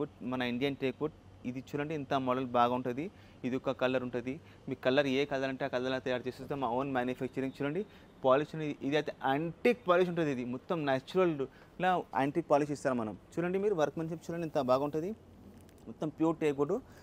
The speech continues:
Okay, without mattress, without storage నేను ఇస్తున్నా only థర్టీ ఫైవ్ థౌజండ్ అండి. మార్కెట్‌లో ఉంటది. So, ఈ మంచము it's not less than seventy, సెవెంటీ ఫైవ్ థౌజండ్ ఉంటది. నేను just flat fifty percent off అయినాక థర్టీ ఫైవ్ థౌజండ్కి without mattress, without storage. మన YouTube కస్టమర్‌కి storage కూడా కావాలంటే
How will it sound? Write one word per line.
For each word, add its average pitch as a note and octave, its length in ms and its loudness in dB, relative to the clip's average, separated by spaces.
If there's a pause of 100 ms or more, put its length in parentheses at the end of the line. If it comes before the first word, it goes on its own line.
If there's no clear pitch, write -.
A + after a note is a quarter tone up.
(140)
Okay, D#3+ 220 0
without E3 360 4
mattress, E3 400 0
without D3+ 260 2 (120)
storage D#3+ 400 0
నేను D3 160 -2
ఇస్తున్నా D#3 280 -6 (480)
only E3 220 2
థర్టీ D3+ 220 -2
ఫైవ్ D3 180 -2
థౌజండ్ C#3+ 280 -4
అండి. C3+ 120 -2 (160)
మార్కెట్‌లో D#3+ 380 2
ఉంటది. D#3+ 200 -4 (120)
So, D#3+ 40 -2 (140)
ఈ - 20 -2 (140)
మంచము D3+ 400 -4 (580)
it's A#2+ 200 -8
not D3+ 200 4
less D#3+ 160 -2
than D#3+ 180 -4
seventy, C#3+ 340 -2
సెవెంటీ C3+ 300 -2
ఫైవ్ C3 120 -2
థౌజండ్ C3+ 200 -4
ఉంటది. B2 260 -2
నేను B2+ 180 -4
just D#3 160 -6 (100)
flat C#3 220 2
fifty C#3 220 -8
percent B2+ 280 -4
off B2+ 140 -2
అయినాక C3 320 -4
థర్టీ C3+ 240 -6
ఫైవ్ B2+ 140 2
థౌజండ్కి B2+ 400 -2 (420)
without D#3 280 4 (100)
mattress, E3 320 2
without D3 220 2 (100)
storage. C3 260 2 (120)
మన C#3+ 180 0
YouTube E3+ 300 2
కస్టమర్‌కి D#3+ 440 -4
storage E3 300 2
కూడా D#3 180 6
కావాలంటే C#3+ 300 -2